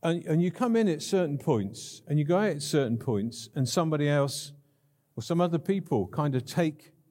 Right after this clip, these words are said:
take on that role of leading. And we know we've come to that point. Sally and I have come to that point. We know it's, it's the right time now for us to step out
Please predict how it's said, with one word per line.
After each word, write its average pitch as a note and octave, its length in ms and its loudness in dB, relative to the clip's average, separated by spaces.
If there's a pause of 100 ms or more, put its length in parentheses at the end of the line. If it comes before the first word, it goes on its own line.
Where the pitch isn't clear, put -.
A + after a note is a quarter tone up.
(180)
take D#3 320 -2
on C#3 160 2
that C#3+ 200 0
role C3 420 2 (100)
of B2+ 160 -2
leading. B2+ 480 0 (720)
And D#3 120 0
we B3 160 2
know G3 240 4
we've E3+ 240 0
come E3+ 200 0
to D#3+ 140 -2
that D3+ 200 -2
point. D3 300 0 (240)
Sally C#3 340 0
and C3+ 100 2
I C3 120 2
have B2 100 0
come G3 180 0
to D#3 80 -2
that D3 200 0
point. D3+ 160 -2
We F3+ 180 0
know E3 200 2
it's, C3+ 200 -8
it's - 140 -16
the C#3 100 0
right F3 320 0
time E3 260 2
now C3 160 2
for C#3+ 160 0
us C3 160 -2
to C#3+ 60 -6
step B2+ 320 -4
out C3+ 200 -4